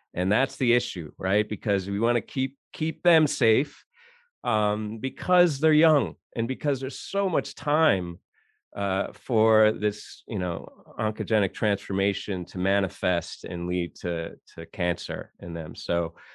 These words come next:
I, I, I, I think this is a really important story. And while people may be vaccinated against H P V, um,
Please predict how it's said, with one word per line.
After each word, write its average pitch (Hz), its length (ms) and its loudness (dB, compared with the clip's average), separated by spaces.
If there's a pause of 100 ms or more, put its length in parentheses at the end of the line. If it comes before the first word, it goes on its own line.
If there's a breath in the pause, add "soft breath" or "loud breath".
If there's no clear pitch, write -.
(180 loud breath)
I, 120 60 -2
I, 107 260 0
I, 107 500 0
I 107 60 0
think 120 180 -6
this 113 220 -8
is 95 80 -4
a 98 80 2
really 98 300 4
important 92 500 -4
story. 92 600 0 (380 soft breath)
And 92 220 -2
while 92 240 0
people 101 320 -4
may 98 140 2
be 92 120 -4
vaccinated 90 600 -2
against 85 280 -8
H 90 300 -6
P 85 140 -4
V, 82 340 0 (520)
um, 80 600 -6